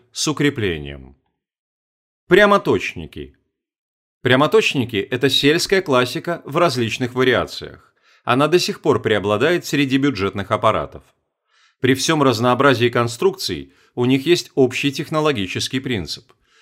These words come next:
Все, что испарилось из куба при нагреве, конденсируется и вытекает наружу в подставленную банку. Многие удивляются: «А что, бывает как-то иначе?» И еще как бывает. Представители второй группы,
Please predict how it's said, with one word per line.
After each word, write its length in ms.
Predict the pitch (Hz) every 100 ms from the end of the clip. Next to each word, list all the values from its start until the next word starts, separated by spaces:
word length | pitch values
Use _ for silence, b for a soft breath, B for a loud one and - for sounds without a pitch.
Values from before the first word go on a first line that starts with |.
| _
Все, 240 | - - 143
что 180 | - 123
испарилось 560 | - 127 131 123 113
из 140 | 120 -
куба 260 | 139 107
при 140 | - 104
нагреве, 520 | 104 - 180 170 139 b _
конденсируется 1200 | - 190 156 156 139 113 92 92 120 120 156 135 -
и 80 |
вытекает 560 | 127 131 151 208 208 180
наружу 400 | 151 151 156 151
в 120 | 131
подставленную 760 | 175 175 - 123 107 110 110 104
банку. 520 | 92 76 69 71 - _ _ _ _ _
Многие 400 | 110 113 107 101
удивляются: 760 | 107 104 123 131 90 76 - - _ _ _
«А 80 | 98
что, 220 | - 107
бывает 400 | 95 104 107 101
как-то 340 | 104 - 101
иначе?» 420 | 95 151 - 78 _ _ _ _ _ -
И 120 | 95
еще 280 | 92 120 110
как 240 | 139 117
бывает. 560 | 120 123 139 73 - _ _ _ _ _ _ _
Представители 680 | 135 - - 139 165 165 156
второй 400 | - 170 165 107
группы, 480 | 127 190 123 90